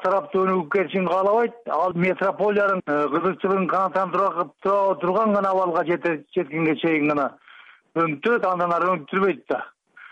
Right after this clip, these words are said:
Ошондуктан Кыргызстан дагы Орусиянын колониясы катары Орусиянын өнөр жайын, Орусиянын ошол мезгилдеги соода саясатын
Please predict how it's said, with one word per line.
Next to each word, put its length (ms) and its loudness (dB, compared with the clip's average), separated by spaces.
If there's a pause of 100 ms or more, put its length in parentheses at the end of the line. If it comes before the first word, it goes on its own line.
(240)
Ошондуктан 540 0
Кыргызстан 500 -2
дагы 420 -2 (140)
Орусиянын 680 0
колониясы 440 0
катары 500 0 (720)
Орусиянын 640 0
өнөр 360 0
жайын, 560 0
Орусиянын 720 0
ошол 240 -2
мезгилдеги 720 -2 (520)
соода 380 0
саясатын 760 -2